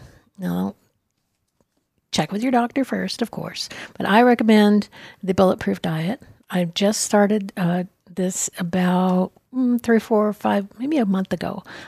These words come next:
About a month ago, I started the Bulletproof Diet, and it's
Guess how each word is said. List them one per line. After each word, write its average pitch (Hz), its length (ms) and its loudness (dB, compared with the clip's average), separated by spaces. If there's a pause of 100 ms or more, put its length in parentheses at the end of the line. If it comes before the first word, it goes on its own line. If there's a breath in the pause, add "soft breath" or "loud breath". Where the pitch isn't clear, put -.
About 247 300 6
a 294 40 6
month 202 320 2
ago, - 320 -4
I 180 60 -10
started 185 320 -2
the 190 80 -6
Bulletproof 175 500 -8
Diet, 170 360 -6
and 208 100 4
it's - 220 -4